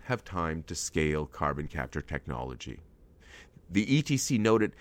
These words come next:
the sluggish deployment of C D R, and the Tyndall Center research showed that even the most optimistic forecasts do not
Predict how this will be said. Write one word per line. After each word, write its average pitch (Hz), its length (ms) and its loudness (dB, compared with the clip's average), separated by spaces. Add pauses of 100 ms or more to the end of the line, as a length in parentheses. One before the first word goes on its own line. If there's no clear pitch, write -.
(160)
the 87 80 -4
sluggish 135 580 4
deployment 123 600 4
of 76 100 -2
C 85 200 0
D 90 160 2
R, 117 300 -2 (420)
and 107 140 4
the 110 60 8
Tyndall 151 380 2
Center 110 340 2
research 110 460 2
showed 120 320 2 (200)
that 123 180 2
even 170 260 2
the 160 60 2
most 139 260 0 (140)
optimistic 160 580 -2
forecasts 113 640 2
do - 140 -2
not 104 340 2